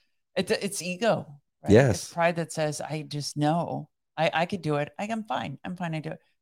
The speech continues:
Speaker 1: No. I mean, just accept that you will never be able to pay
Speaker 2: Right.
Speaker 1: that price.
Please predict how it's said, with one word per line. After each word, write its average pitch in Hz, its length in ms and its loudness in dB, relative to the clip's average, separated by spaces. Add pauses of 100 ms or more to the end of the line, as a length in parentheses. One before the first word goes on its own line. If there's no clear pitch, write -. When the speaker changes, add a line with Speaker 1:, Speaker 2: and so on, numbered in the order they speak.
Speaker 1:
No. 320 500 -6 (340)
I 214 60 -4
mean, 240 320 0 (200)
just 302 220 -6
accept 359 340 -2
that - 200 -2
you 311 80 -4
will 311 180 -6 (240)
never 330 360 2
be 240 160 -4
able 160 160 -6
to 151 60 2
pay 107 60 10
Speaker 2:
Right. 92 160 8
Speaker 1:
that - 180 -8
price. - 440 -10